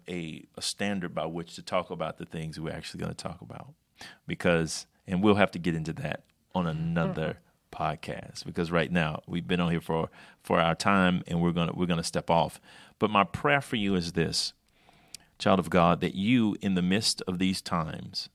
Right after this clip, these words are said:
Speaker 1: that undoubtedly are challenging, undoubtedly they are sometimes confusing, um, that your anchor would hold,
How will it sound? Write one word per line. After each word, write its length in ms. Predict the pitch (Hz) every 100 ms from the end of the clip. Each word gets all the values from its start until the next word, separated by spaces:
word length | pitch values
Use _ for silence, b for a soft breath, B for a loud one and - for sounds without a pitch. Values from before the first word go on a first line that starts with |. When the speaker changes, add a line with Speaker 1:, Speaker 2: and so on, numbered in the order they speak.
| _ - -
Speaker 1:
that 240 | 90 85 -
undoubtedly 800 | 92 90 82 87 95 85 87 82
are 80 |
challenging, 720 | 82 - 85 95 95 101 113 - _ _ _ - B B B B
undoubtedly 840 | - 90 85 92 98 - 87 90 87
they 280 | 76 87 82
are 180 | 80
sometimes 720 | 78 - 101 127 - 92 87 -
confusing, 840 | 85 82 - 85 82 80 92 147 - _ _ _ _ b b b b b b b _
um, 600 | 87 82 80 78 82 - - _ _ _ _ _
that 220 | 98 98
your 420 | 95 98 135 139 -
anchor 380 | 113 117 - 92
would 200 | 87 85
hold, 640 | - 95 87 - - -